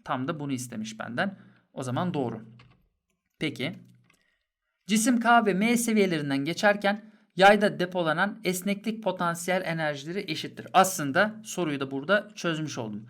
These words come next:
Buradaki esneklik potansiyel enerjisi U kadar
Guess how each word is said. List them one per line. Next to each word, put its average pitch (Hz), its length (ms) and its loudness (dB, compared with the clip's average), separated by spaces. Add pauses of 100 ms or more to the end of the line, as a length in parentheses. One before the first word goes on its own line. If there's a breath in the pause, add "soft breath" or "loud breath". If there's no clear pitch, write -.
(400 soft breath)
Buradaki 220 360 2
esneklik 180 600 -4
potansiyel 151 540 -4
enerjisi 123 460 -6 (100)
U 220 200 0
kadar 220 400 0